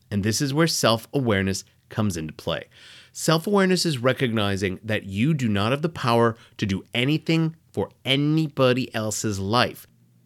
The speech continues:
Yes, you can offer them help, you can offer them advice, you can move things with and for them, but you cannot live their life. You cannot get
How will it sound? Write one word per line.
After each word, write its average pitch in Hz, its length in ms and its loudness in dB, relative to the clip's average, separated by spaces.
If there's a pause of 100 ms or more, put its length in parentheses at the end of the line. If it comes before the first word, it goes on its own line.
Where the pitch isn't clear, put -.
(160)
Yes, 95 540 0
you 113 100 2
can 110 140 -4
offer 98 240 -2
them 147 160 0
help, 127 400 -2
you 110 80 0
can - 140 -6
offer 95 260 -4
them 92 140 -2
advice, 90 560 -2
you 143 60 -2
can 147 180 -2
move 175 280 2
things 98 380 -4
with 110 220 -2
and 101 120 0
for 170 280 2
them, 80 200 -6 (460)
but 139 220 -2
you 160 80 -2
cannot 156 560 0
live 143 340 -2
their 139 240 0
life. 107 640 -4 (240)
You 101 120 -4
cannot 151 560 -2
get 120 280 0